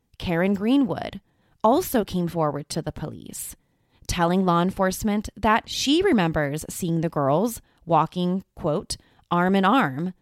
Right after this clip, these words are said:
along College Drive, about two minutes after Mark Tuck remembers seeing the girls.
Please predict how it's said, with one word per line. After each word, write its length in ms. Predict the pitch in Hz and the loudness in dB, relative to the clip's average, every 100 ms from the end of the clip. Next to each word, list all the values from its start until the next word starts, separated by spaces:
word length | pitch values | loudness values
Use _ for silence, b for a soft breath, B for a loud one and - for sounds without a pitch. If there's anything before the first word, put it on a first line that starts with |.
| _ - | _ -2
along 460 | 180 156 147 175 - | 2 2 0 -2 -6
College 500 | - 151 160 170 - | -4 0 0 -2 -2
Drive, 540 | 202 233 - - - - _ _ _ _ - | 0 0 -4 -10 -18 -20 _ _ _ _ -4
about 320 | 180 165 - | 0 0 0
two 240 | - - 165 | -4 -4 -2
minutes 420 | 165 165 - - - | 0 -2 -4 -8 -6
after 800 | 233 320 - - 170 139 151 - | -2 -2 -4 -2 -2 -2 -8 -6
Mark 340 | 165 143 - | -4 -4 -4
Tuck 420 | - 160 156 - - | -8 -6 -6 -10 -8
remembers 440 | 190 160 151 175 - | -4 -2 -2 -4 -2
seeing 280 | 254 277 | 2 2
the 80 | 196 | 2
girls. 580 | 131 117 - - - | -2 -8 -10 -14 -18